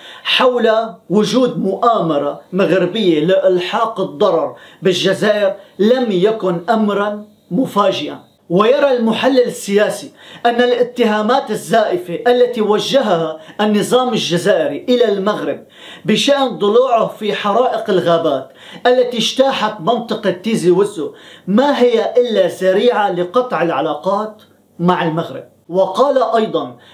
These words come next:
إن قرار الجزائر بقطع العلاقات مع المغرب واتهامه بتدبير مؤامرة ضد المصالح الجزائرية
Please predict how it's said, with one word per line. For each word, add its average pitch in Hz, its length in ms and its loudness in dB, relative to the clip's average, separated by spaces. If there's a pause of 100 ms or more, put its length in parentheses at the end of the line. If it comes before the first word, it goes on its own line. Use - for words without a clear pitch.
(140)
إن 240 160 2
قرار 240 500 2
الجزائر 208 580 0
بقطع 220 480 -2
العلاقات 175 720 -2
مع 170 200 -4
المغرب 160 480 -4 (340)
واتهامه 214 840 0
بتدبير 196 720 0
مؤامرة 180 720 0
ضد 160 360 -2
المصالح 170 720 0
الجزائرية 160 840 -2